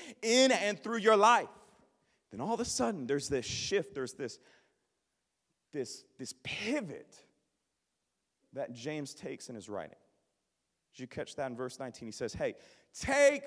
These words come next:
note of this. Everyone should be quick to listen." You wanna know what the word everyone means in Greek right here? Everyone.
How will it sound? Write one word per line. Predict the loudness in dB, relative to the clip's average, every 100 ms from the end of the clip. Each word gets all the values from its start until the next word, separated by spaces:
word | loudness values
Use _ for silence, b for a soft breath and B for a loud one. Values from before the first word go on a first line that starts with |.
| -14 -18
note | -10 2 4 6 4 0 -14 -20 _
of | 4 6 8 8 4 0 -20 _ _
this. | -8 -6 -6 -8 -18 -20 -20 _ _ _ _ _ _ _ _ _ _ _ _ _ _ 4
Everyone | 8 8 6 -2 0 2 2 2 0 -6 -18 _ _ _ _ _ _ _ _ _ _ _ _ _ _ _ _ _ _ _ _ _
should | _ -12 -10 -8
be | -8
quick | -8 -10 -10 -12
to |
listen." | -14 -14 -18 -20 _ _
You | -10
wanna | -8 -4
know | -4
what | -4
the | -6
word | -4 -4 -6
everyone | -6 -6 -4 -6 -6 -8 -8
means | -10 -10 -12 -14
in | -14
Greek | -12 -12 -12
right | -12 -12
here? | -14 -18 _ _ _ _ _ _ _ _ _ _ _
Everyone. | -6 -6 -8 -16 -14 -14